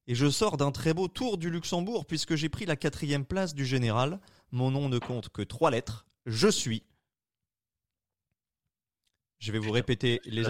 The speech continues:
Speaker 2: c'est
Speaker 1: indices.
Speaker 2: chaud, là.
Speaker 1: Ensuite, je vais vous laisser dix secondes et si personne ne trouve, ce sera le point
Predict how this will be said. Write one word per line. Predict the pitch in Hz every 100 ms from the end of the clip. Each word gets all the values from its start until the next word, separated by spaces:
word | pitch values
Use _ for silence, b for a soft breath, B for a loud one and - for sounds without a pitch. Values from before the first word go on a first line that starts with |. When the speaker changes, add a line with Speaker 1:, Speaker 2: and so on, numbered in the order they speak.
| 123
Speaker 2:
c'est |
Speaker 1:
indices. | 139 220
Speaker 2:
chaud, | 131
là. | 131
Speaker 1:
Ensuite, | 127 160
je | 123
vais |
vous | 127 127
laisser | 117 117
dix | 135
secondes | 135 156 202
et |
si | 127 131
personne | 135 - 127
ne | 117
trouve, | 101 139 143
ce | -
sera | 110 123 131 -
le | 110 107 107 104 104
point | - 107